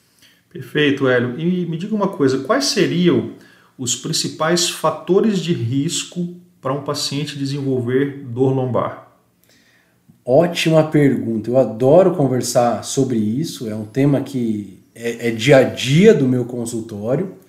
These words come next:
Speaker 2: e recebo essa mesma pergunta semanalmente. Hoje, nossa sociedade como um todo está numa transição.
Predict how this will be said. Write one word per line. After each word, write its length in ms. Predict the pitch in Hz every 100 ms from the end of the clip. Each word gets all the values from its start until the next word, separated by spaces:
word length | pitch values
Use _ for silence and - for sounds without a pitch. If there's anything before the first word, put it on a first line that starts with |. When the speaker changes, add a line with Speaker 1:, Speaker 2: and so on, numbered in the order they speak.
| _ _ _ _ _
Speaker 2:
e 280 | 113 110 107
recebo 600 | 135 - - 160 156 143
essa 220 | 143 147
mesma 460 | 123 147 180 180 170
pergunta 1000 | 151 127 107 127 180 175 160 127 107 -
semanalmente. 1080 | - - 202 240 320 339 127 - - - - _ _ _ _ _ _ -
Hoje, 960 | 156 214 185 196 180 147 123 113 - -
nossa 340 | 127 151 -
sociedade 1000 | 156 - 170 - 160 - 117 185 220 151
como 300 | 143 147 139
um 140 | 127 113
todo 640 | 131 160 214 160 120 107 107
está 280 | - 139 147
numa 240 | 170 185
transição. 1160 | 185 202 233 220 240 - 147 160 175 117 101